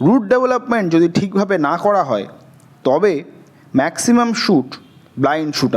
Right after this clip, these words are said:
আসবে। আগের ভিডিওতে যেমন বলেছিলাম, গাছে পাতা আসার পর ফিড করাতে হবে। এই গাছটি ভালো করে দেখুন, প্রত্যেকটা বার্ড আই অ্যাক্টিভ হয়ে গেছে এবং পাতা চলে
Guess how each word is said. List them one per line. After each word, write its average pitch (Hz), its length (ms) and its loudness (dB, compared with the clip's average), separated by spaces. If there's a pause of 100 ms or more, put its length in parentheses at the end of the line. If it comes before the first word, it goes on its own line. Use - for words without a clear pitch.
আসবে। - 260 -8 (580)
আগের 196 280 0
ভিডিওতে 233 380 2 (100)
যেমন 160 180 0 (140)
বলেছিলাম, 156 460 0 (680)
গাছে 208 260 2 (240)
পাতা 147 260 2 (100)
আসার 202 240 -2 (100)
পর 120 160 2 (300)
ফিড 185 200 2 (100)
করাতে 123 360 0
হবে। 98 200 -2 (520)
এই 220 80 4 (100)
গাছটি 180 320 2 (120)
ভালো 156 220 2
করে 175 140 2 (100)
দেখুন, 107 260 -2 (1500)
প্রত্যেকটা 190 640 0 (680)
বার্ড 160 320 2
আই 185 80 -4 (100)
অ্যাক্টিভ 131 420 0
হয়ে 175 200 2
গেছে 175 220 0 (400)
এবং 170 120 2 (140)
পাতা 139 280 0
চলে 110 180 2